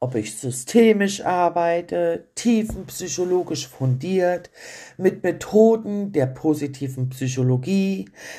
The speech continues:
mit der Gestalttherapie oder mit was?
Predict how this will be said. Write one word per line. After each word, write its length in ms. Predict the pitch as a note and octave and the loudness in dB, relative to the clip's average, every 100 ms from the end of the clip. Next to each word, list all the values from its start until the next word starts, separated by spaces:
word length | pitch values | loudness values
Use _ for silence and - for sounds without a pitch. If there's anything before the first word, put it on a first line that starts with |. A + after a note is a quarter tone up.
| - | -6
mit 180 | D3+ C3+ | -2 2
der 100 | B2+ | 2
Gestalttherapie 1400 | - - G3 G#3 G#3 G#3 G3 F3+ F3 - F3 F3 F3 E3 - - | 2 0 6 6 4 0 -6 -4 -8 -10 -12 -10 -10 -12 -20 0
oder 300 | - G#3+ G#3+ | 6 8 8
mit 340 | G#3+ A#3 A3+ - | 6 0 0 -4
was? 560 | C3+ G2+ - - - | -4 -6 -12 -20 -20